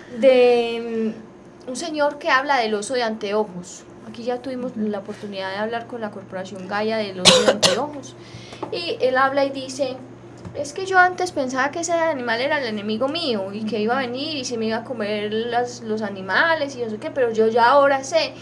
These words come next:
que hay que protegerlo porque tan, tan, tan, porque es el jardinero del bosque y porque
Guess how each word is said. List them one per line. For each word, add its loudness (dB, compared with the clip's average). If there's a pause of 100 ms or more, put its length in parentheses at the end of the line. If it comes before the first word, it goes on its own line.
(240)
que -4
hay 0
que -4
protegerlo 0
porque -4 (400)
tan, -4
tan, -6
tan, 0
porque -8
es -4
el -4
jardinero -2
del -2
bosque -2
y -8
porque -6